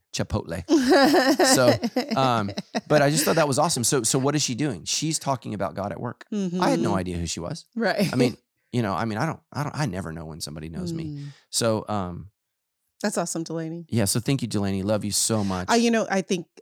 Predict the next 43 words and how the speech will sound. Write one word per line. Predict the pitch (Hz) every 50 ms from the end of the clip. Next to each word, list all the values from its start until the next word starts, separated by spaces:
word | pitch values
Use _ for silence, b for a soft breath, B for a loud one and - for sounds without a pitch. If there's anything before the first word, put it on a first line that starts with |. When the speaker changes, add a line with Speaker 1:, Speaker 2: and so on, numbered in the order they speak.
| _
Speaker 2:
I | - 196
love | 170 170 170 165
this, | 175 165 -
Delaney. | - 165 160 165 165 156 -
I | - 165 170
just | 156 165 156 - -
feel | - - 175 151
like | 151 143 147 156 160 _ - _
there | - 165 185 165
has | 151 139 -
been | - 165 151
such | - 160 151 - -
an | - - -
onslaught | 170 170 160 - - - 156 170
of | 170 160
attack | 160 - - 151 147 -
against | - 175 - 143 147 - - -
Gen | 156 143 135
Z | - - 147 139 139 147 156 160 _ _
and | 160 143 135 131 131 131
Speaker 1:
Yeah. | 139 - -
Speaker 2:
Gen | - - 151 143 143
Alpha, | 147 139 139 - - - 147 143 147 143 b b b b
but | - - -
God | 147 131 123
is | 143 -
pouring | - _ 151 139 131
out | 131 127
his | 135 131
spirit | - - - - - -
on | - - -
these | 151 - - - -
Speaker 1:
Yeah, | - -
Speaker 2:
kids. | - - - - -
Speaker 1:
amen. | - - 185
Speaker 2:
And, | 175 165 156 147 147 156
um, | 151 147 147 147 151 _ b b b b b b b b
so | - - 165
that's | 165 156 151 - _
powerful, | - - - - - - - - - -
Delaney. | 139 - - - - 95
Speaker 1:
Yeah. | 92 82 - - - _
Speaker 2:
Yeah. | - 170 156 139